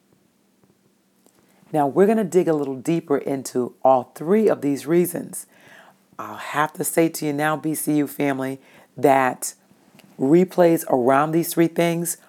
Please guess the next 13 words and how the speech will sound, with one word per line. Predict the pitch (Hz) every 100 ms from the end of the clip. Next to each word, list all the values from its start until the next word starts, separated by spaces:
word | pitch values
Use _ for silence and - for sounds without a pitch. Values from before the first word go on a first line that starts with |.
| _ _
are | - 135
rooted | 127 123 185 202 175 127 - 117 _ _ _ _ -
in | 135 117
pride, | - - 139 139 139 151 170 196 _ _ _ _ _ _ _ _ _ _ _
fear, | 214 220 175 135 131 - _ _ _ _ _
and | 143 135
a |
lack | 120 127 139 156 - -
of | 131 120 -
trust | - - - 160 123 - -
in | 123 110
God's | 107 123 139 143
word | 143 147 139 143